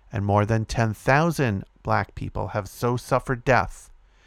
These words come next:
cannot be uniformly segregated, despoiled, impoverished, and denied equal protection before the law unless it is a result of the deliberate,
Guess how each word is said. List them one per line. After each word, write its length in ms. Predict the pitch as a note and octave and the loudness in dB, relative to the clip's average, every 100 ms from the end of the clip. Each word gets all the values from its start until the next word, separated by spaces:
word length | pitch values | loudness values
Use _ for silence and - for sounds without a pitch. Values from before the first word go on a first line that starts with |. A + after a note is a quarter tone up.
| - - _ _ | -20 -20 _ _
cannot 560 | - B2+ C3 D3 G#2 - | 0 2 4 2 0 -4
be 80 | |
uniformly 720 | G2+ G2 B2+ D3+ D#3 D3+ C#3+ C3+ | -4 -2 -2 -2 -2 -2 -2 -2
segregated, 760 | D3 C3 B2+ A2 G2+ G2+ F2+ | 0 0 -2 -4 -4 -4 -6
despoiled, 640 | G#2 - - D3 C3+ G2 - | -8 -8 -2 2 2 0 -6
impoverished, 680 | G2+ - C#3+ B2+ F2 - - - - _ - | -10 -2 0 0 -2 -8 -16 -20 -20 _ -4
and 160 | G#2+ | -2
denied 400 | G#2+ G#2+ G#2 G2 F2+ | -2 0 0 0 -6
equal 280 | C3+ - D3+ | -6 -6 -4
protection 500 | D#3 - D3 - C3 | -4 -2 -4 -4 -6
before 340 | C3 C#3 C3+ | -4 -2 0
the 100 | B2+ | 0
law 400 | C3 C3+ G#2 F#2 - _ _ | 0 2 2 -2 -8 _ _
unless 760 | A#2+ A#2 A#2+ C#3 A#2 - - - _ _ - | -2 -2 0 2 0 -6 -18 -20 _ _ -8
it 140 | G2 | -4
is 160 | G#2+ A2+ | -2 -2
a 60 | |
result 480 | A2+ A#2+ A2+ G2+ - - | -2 0 2 0 -2 -10
of 80 | A2 | -6
the 100 | A2 | -4
deliberate, 600 | F2+ A2 A#2+ C#3+ G#2 D#2+ | -4 -2 0 0 -2 -4